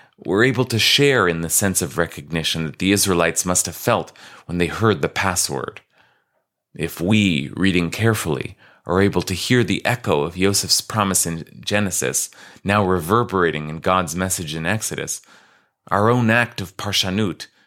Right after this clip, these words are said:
reenacts the wonder of that moment of revelation.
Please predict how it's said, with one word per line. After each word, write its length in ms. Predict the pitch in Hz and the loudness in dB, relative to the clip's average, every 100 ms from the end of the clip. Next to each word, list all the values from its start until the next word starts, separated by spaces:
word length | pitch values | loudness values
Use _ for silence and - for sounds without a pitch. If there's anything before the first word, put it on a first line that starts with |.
| _ - | _ -8
reenacts 840 | 95 120 117 107 104 - - 85 | 0 2 4 4 2 0 -4 -2
the 100 | 78 | -6
wonder 600 | 82 98 113 90 76 71 _ - | 0 2 2 2 -2 -4 _ -18
of 100 | 76 | -4
that 200 | 90 65 | -2 0
moment 420 | 90 104 92 78 | 2 2 2 0
of 120 | 82 | -4
revelation. 760 | 85 82 82 87 85 - 60 - | 0 0 0 0 0 -2 -4 -16